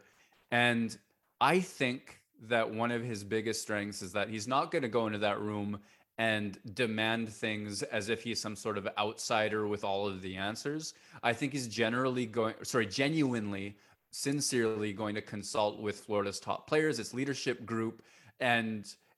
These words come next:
and have that be a two-way conversation where players feel heard, players contribute to their vision of what the team is going to look like, especially that leadership group. Um,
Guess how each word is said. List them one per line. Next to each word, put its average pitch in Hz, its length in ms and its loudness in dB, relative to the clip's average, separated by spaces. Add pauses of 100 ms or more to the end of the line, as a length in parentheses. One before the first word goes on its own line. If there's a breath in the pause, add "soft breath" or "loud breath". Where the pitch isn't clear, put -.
(100)
and 127 120 4
have 127 300 6
that 120 240 4
be 120 140 2
a 110 60 0
two-way 110 440 0
conversation 104 800 -4
where 107 120 -2
players 104 420 0
feel 104 240 -2
heard, 156 400 4 (180 soft breath)
players 120 260 4
contribute 113 540 -2
to 110 140 -4
their 98 140 0
vision 101 300 -4
of 95 80 -4
what 98 200 -4
the 104 60 -4
team 98 400 -6
is 101 160 -6
going 98 200 -4
to 98 80 -4
look 101 240 -2
like, 165 240 0 (200 soft breath)
especially 135 760 0
that 104 320 2
leadership 101 540 -6
group. 98 380 -8
Um, 98 440 -2